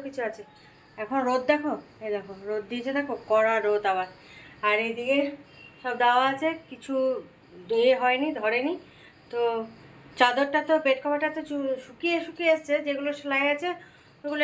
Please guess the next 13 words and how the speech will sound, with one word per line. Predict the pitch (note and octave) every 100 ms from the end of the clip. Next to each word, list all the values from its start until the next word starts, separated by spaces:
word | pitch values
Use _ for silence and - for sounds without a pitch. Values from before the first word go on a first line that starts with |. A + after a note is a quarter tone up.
| D4
একটু | D4 D4+
একটু | D#4
ভিজে | C#4 C#4+ D4+
আছে, | D#4 - - - E4+ E4+ D#4+
ওগুলো | C4 C#4 C#4+ C4+
ইয়ে | C4+
করেছি, | B3+ G#3 G3+ F#3
ভাঁজ | A3 A#3+ -
করে | D4 F4+ - - - - -
ঘরের | C4+ D4
ভিতর | C4+ B3+ A#3
দিয়ে | G#3+ G#3
রেখেছি। | G#3 G#3 G3+